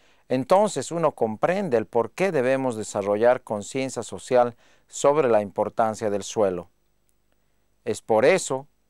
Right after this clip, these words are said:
que los miembros de la fao, a través de la Alianza Mundial por el Suelo,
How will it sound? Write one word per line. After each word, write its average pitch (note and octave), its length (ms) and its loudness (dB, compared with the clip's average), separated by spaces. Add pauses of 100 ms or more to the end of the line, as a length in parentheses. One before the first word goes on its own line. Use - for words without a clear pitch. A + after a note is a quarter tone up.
(340)
que G#2 100 -4
los G2+ 220 -2
miembros A#2+ 440 0
de C#3 140 4
la C3 140 4
fao, A#2 420 0 (220)
a G2 100 -6
través A2+ 400 -2
de A2+ 100 0
la G2+ 100 2
Alianza A#2 420 0
Mundial G#2 400 0
por D3 180 -2
el C3+ 140 -4
Suelo, G#2+ 420 -2